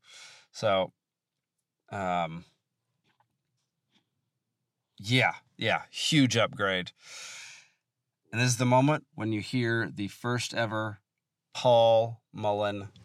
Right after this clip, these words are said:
chant. Uh, it's a great moment.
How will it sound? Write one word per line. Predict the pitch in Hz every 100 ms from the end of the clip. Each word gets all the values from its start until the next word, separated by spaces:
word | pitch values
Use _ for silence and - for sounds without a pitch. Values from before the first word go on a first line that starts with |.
| -
chant. | - - 92 82 - - - - _ _ _ _ _ _ _ _ - -
Uh, | 92 90 90 - _
it's | - 113
a |
great | 95 123 113 110
moment. | 113 113 110